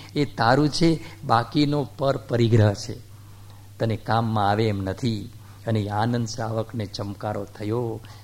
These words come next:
પોતાના મોટા દીકરાને બોલાવીને કહ્યું કે, "હવે મારાથી રહેવાય એવું નથી, હવે હું નાયરોબીથી જાઉં છું જામનગર, તમે બધું સાચવજો, હવે મારે મારો પરલોક બગાડવો નથી." કેને કહું આ?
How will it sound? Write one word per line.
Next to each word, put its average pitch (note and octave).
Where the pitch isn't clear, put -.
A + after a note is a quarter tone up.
પોતાના A2
મોટા A2
દીકરાને A2+
બોલાવીને A2+
કહ્યું A#2+
કે, A#2
"હવે D3
મારાથી D3+
રહેવાય D#3+
એવું F3
નથી, F3
હવે A#2+
હું D#3+
નાયરોબીથી F3
જાઉં D#3
છું F3
જામનગર, D#3+
તમે D3
બધું E3
સાચવજો, E3
હવે C3
મારે C#3+
મારો D3
પરલોક D3+
બગાડવો D3+
નથી." C#3+
કેને -
કહું B2
આ? A2+